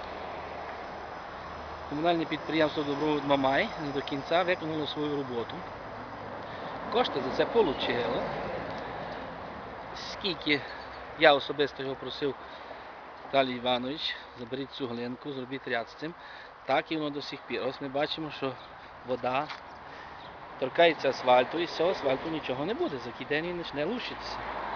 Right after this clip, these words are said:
От і скільки можна говорити, просити його, що довершить свою роботу, адже за вами і заплачено, і немалі кошти,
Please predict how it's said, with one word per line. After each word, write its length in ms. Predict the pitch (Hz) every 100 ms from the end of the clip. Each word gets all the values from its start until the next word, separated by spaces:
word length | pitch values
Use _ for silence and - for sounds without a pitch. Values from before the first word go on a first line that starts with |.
| - - - - - - - - - - 131
От 100 | 151 -
і 40 |
скільки 320 | - 180 143
можна 300 | 135 120 123 117
говорити, 420 | 120 120 107 147 - - - - - - - -
просити 540 | 147 151 - 127 - 135
його, 220 | 143 156 - - -
що 120 | 120 113 101
довершить 480 | 123 139 175 - -
свою 240 | 151 156
роботу, 440 | 151 120 110 - - - - - - -
адже 320 | 117 113 131
за 100 | 151
вами 260 | 123 127 139
і 60 | 139
заплачено, 640 | 151 135 113 - 123 156 - - - - - - -
і 180 | 139 139
немалі 340 | 143 131 139
кошти, 500 | 151 120 110 - 151